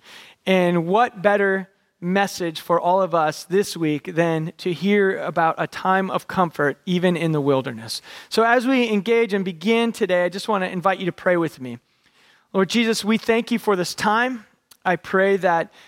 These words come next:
as we look into your word and are reminded of truth of who you are, would you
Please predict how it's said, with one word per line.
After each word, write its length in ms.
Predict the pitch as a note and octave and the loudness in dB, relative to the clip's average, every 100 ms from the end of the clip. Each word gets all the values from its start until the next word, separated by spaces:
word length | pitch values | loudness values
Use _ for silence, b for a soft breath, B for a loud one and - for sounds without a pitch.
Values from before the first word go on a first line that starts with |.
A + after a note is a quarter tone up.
| b b | b b
as 400 | F#3+ G#3 G#3 E3+ G3 | -2 0 0 -4 -6
we 520 | F#3+ F#3+ F#3 F3 - | 0 2 2 -2 -4
look 320 | F#3 G3+ G#3+ | -2 0 0
into 180 | A#3 G3 | 0 2
your 160 | F#3 | 0
word 460 | E3 E3+ E3+ E3+ E3 | 0 0 2 0 -2
and 320 | E3 D#3+ D#3+ | -6 -8 -4
are 140 | F3+ E3 | -2 0
reminded 520 | E3 E3+ F3 G3+ G#3+ | 0 2 2 2 0
of 120 | G3+ | 0
truth 340 | - G3 F#3 E3 | -4 -4 -4 -4
of 80 | |
who 100 | D#3 | -2
you 280 | E3+ E3+ D3 | 0 2 2
are, 180 | C#3 C#3+ | 2 2
would 300 | C#3 D#3+ - | 0 -4 0
you 260 | A3+ A#3+ | 2 2